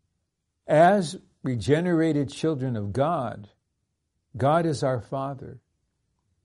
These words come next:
But as creatures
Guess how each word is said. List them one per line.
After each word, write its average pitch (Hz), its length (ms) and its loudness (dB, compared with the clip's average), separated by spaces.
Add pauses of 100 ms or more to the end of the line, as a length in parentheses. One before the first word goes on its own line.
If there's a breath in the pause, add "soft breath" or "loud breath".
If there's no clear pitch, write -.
(1120)
But 147 180 4
as 143 220 4
creatures 123 920 -4